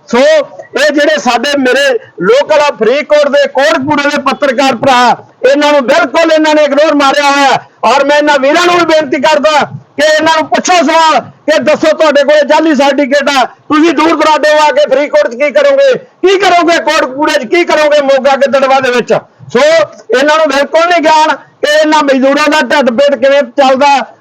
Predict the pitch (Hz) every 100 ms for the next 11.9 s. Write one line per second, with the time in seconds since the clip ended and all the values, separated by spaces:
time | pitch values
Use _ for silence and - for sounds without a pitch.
0 | - 254 - - 240 254 311 302 254 285
1 | 294 277 - - - - 262 285 302 285
2 | 285 285 285 277 - 285 285 285 269 247
3 | 269 233 247 269 226 226 226 302 294 247
4 | 262 226 247 240 240 226 233 226 226 226
5 | 226 214 202 196 151 - - - - -
6 | - 330 359 349 339 349 330 359 359 359
7 | 339 320 294 311 254 - _ - 311 330
8 | 294 285 302 302 302 294 311 285 285 277
9 | 294 262 277 269 262 262 269 262 247 247
10 | 247 240 240 233 240 247 240 240 247 233
11 | 214 233 208 466 440 370 240 147 117